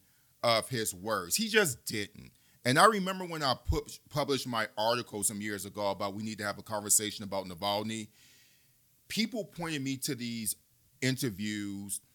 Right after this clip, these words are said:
and time stamping them and said, "Well, he apologized." I'm saying, "Show me exactly where." And the man didn't apologize. It would be somebody would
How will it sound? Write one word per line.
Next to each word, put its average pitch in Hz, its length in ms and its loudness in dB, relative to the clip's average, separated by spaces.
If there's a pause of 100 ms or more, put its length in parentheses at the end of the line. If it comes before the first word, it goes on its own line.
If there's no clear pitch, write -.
(280)
and 104 800 -4 (1120)
time 135 360 4
stamping 113 360 2
them 107 100 -6
and 104 80 -4
said, 117 180 -2
"Well, 113 180 -2
he 156 220 -4
apologized." 113 760 -2
I'm 120 160 -6
saying, 110 360 -2
"Show 135 360 0
me 104 300 -4
exactly 98 540 -2
where." 92 560 -4 (540)
And 139 160 2
the 139 220 2
man 233 280 0
didn't 131 340 -2
apologize. 95 1160 -2 (320)
It 160 140 0
would 156 160 -6
be 156 220 -4
somebody 180 640 0
would 120 640 -2